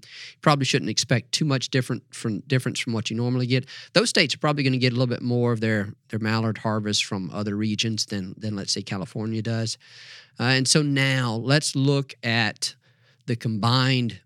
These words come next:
mallard breeding population estimate across all those survey regions that are really important to the West. We get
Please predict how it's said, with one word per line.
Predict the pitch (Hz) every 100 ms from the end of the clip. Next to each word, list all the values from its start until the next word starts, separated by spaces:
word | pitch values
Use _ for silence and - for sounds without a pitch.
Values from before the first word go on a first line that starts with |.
| _
mallard | 107 113 117 110 98
breeding | 110 107 104
population | 110 107 107 104 -
estimate | 92 104 - 101
across | - 104 107
all | 104
those | 104 -
survey | 113 104
regions | 98 104 104 101
that | 101 95
are |
really | 101 101 101
important | 98 120 92 -
to | -
the |
West. | 101 107 101 -
We | 117
get | 107 120 107